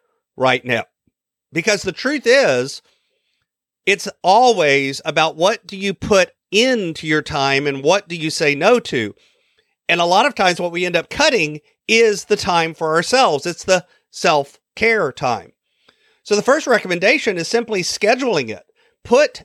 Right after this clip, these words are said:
time on your calendar that is dedicated to self-care. Put time on your calendar for some self-care time. And it doesn't have to be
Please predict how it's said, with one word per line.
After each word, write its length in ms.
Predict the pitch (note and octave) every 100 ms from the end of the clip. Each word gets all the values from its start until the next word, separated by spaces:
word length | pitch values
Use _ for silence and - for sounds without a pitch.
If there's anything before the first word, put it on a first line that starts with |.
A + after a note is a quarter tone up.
| -
time 480 | - G#3 A3+ A3+ A3
on 300 | E3+ F#3 G3+
your 160 | G3+ G3+
calendar 580 | - G#3+ G3+ E3 D3 D3
that 180 | D#3+ E3
is 140 | C#3+
dedicated 1000 | C3 - A3 A#3+ - E3 C#3 C#3 D3 F3 _ _ _ _ _ _ _ _ _ _ _ _
to 120 | - F#3+
self-care. 640 | F#3 E3+ - G#3 F3+ G2+
Put 340 | - G#3 C4 - _ -
time 420 | F#3 F#3 G3 G3
on 260 | F3 E3+ F#3
your 100 | F3+
calendar 720 | - G#3+ A3 F#3 D3+ C#3+ D3 _ _ -
for 600 | G#3 A3 A3 E3+ D3+ D3+ _
some 420 | - G#3 G3 F#3
self-care 580 | F3+ F3 E3 - G#3 A3
time. 420 | G3+ E3 A2+ A2 _ _ _ _ _
And 80 | B3+
it 60 | C#4
doesn't 260 | C#4+ D4
have 160 | B3 C4
to 80 | B3
be 340 | G#3+ G#3 E3+